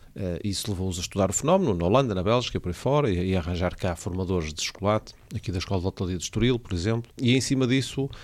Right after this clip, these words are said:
criaram todo um estacionário, todo um, um imaginário para a marca Casa Grande. Então,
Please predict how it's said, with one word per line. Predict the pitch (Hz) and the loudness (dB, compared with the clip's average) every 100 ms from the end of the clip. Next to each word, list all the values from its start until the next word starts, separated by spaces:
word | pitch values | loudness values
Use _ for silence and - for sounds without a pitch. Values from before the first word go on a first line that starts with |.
| - | -2
criaram | 110 104 | 4 4
todo | 101 120 107 | 4 2 2
um | |
estacionário, | - 110 - 104 104 104 | 0 -4 -2 0 2 2
todo | 117 101 | 2 2
um, | 113 120 | 2 4
um | 123 | 4
imaginário | 131 123 87 104 110 | 6 6 4 2 2
para | 107 107 | 2 2
a | |
marca | 110 - 110 - - | 2 0 -6 -6 0
Casa | 113 92 | 2 2
Grande. | 82 76 71 | -2 -4 -4
Então, | 87 107 110 110 | -2 0 0 -2